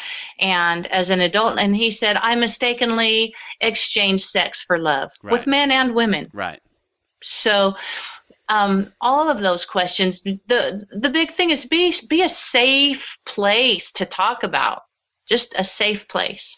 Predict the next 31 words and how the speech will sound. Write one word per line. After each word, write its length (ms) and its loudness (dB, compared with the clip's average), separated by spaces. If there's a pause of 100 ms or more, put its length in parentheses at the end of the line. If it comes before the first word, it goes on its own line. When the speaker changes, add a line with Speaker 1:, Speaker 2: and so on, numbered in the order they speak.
(100)
Speaker 2:
Yeah, 260 0
Speaker 1:
And 180 2
Speaker 2:
and 120 -4
Speaker 1:
probably 340 0
the 240 -2
first 320 -2
thing 120 0
will 80 2
bring 200 0
it 40 4
up 140 -2
when 120 2
you 80 2
see 200 0
your 120 2
child 320 0
masturbating, 800 -2 (160)
if 80 -12
you 80 0
have 180 -2
boys. 460 -4
Speaker 2:
<laughs> 40 -10 (600)
Yeah. 60 -12 (240)
Or 140 2
the 420 0
signs 480 -2
of 180 -6
it, 180 -8
for 140 -14
sure. 220 -4
Speaker 1:
Yeah. 380 2